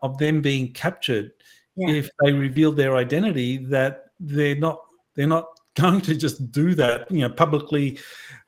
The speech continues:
Speaker 1: put out information, "Oh, yeah, you know, I was on the, uh, on, on the Atlantic Space Arc, I'm part of the crew," that that would actually, uh, if, if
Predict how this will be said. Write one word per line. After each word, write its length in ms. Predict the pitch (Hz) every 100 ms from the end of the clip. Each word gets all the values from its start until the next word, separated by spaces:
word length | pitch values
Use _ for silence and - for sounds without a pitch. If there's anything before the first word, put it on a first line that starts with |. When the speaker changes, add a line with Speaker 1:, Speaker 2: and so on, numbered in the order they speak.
| _
Speaker 1:
put 160 | - 175
out 320 | 147 147 151
information, 560 | 156 151 139 147 147 151
"Oh, 120 | 180
yeah, 340 | 208 208 208 202
you 160 | 170
know, 180 | 165 170
I 220 | 180 160 180
was 240 | 165 160
on 220 | 170 165
the, 340 | 160 160 156 151
uh, 160 | 147 143 - - - - -
on, 180 | 156 160
on 140 | 160 156
the 240 | 156 160
Atlantic 540 | 156 147 165 160 151 147
Space 480 | - 147 160 156
Arc, 320 | 156 143 131 147
I'm 160 | 156
part 240 | 143 151 147
of 60 |
the 80 | 139
crew," 460 | - - 170 165 143
that 200 | 127 127
that 200 | 156 156
would 120 | 147
actually, 760 | 139 - - 143 139 135 127 _ _ _ _ _ _
uh, 380 | 127 127 127 143 - _ _
if, 180 | 151 -
if 140 | -